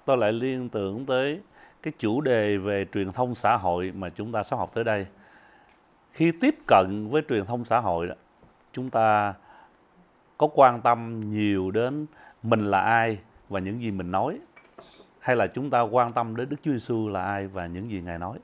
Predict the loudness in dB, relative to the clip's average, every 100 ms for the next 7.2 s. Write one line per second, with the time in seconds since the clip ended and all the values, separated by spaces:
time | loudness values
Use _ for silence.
0 | _ _ _ _ _ _ _ _ _ -20
1 | -2 0 2 2 2 2 2 2 2 6
2 | 6 4 0 0 2 2 0 0 2 2
3 | 2 2 0 -6 -10 -10 -4 -2 0 -2
4 | -4 -8 -6 -6 -4 -2 -2 -2 -8 -14
5 | -20 -20 -20 -12 -4 -2 0 0 -2 -10
6 | -20 -16 -8 -8 -4 0 2 2 2 2
7 | 0